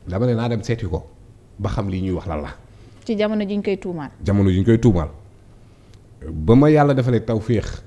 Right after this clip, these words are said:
Speaker 1: euh, ñu, ñu seeti ko.
Speaker 2: Mhm.
Speaker 1: Waxtaan ak moom,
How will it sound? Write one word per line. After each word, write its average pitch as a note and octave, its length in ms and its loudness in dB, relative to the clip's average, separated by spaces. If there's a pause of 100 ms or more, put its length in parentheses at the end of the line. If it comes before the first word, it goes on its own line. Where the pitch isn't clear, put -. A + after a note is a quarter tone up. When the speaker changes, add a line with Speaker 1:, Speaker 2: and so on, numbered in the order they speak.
(120)
Speaker 1:
euh, F2+ 440 -4 (160)
ñu, G#2 600 0
ñu A2+ 80 2
seeti G#2+ 300 0
ko. A2 240 -2 (100)
Speaker 2:
Mhm. A3 220 -6 (540)
Speaker 1:
Waxtaan A#2 440 2
ak G2 80 4
moom, F#2+ 280 0